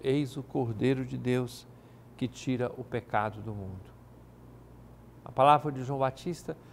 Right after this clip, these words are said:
ressoou durante esses séculos e séculos e séculos.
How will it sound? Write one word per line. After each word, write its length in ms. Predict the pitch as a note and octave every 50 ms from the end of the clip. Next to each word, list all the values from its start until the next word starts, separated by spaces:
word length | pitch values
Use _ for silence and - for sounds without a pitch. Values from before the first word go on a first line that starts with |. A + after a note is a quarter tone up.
| - - - - - - - - - -
ressoou 920 | F#2 G#2 D3+ F#3 G3 F#3+ - - G3 F#3+ F3+ F3 F#3 G3 G3+ G3+ G3+ G3
durante 600 | E3 E3 F3 E3 E3 E3+ F3 E3 - - - D#3+
esses 380 | D#3 D3+ C#3+ - - D3 C#3+ B2+
séculos 840 | - - - - - D3 C#3+ D#3+ D#3+ - - - D#3 D#3 D3 C3
e 80 | D#3 D3
séculos 640 | - - - C#3+ C3+ C#3 C3+ - - C3 B2 A#2
e 80 | C3 B2+
séculos. 680 | - - - - G#2 - - - - - - - -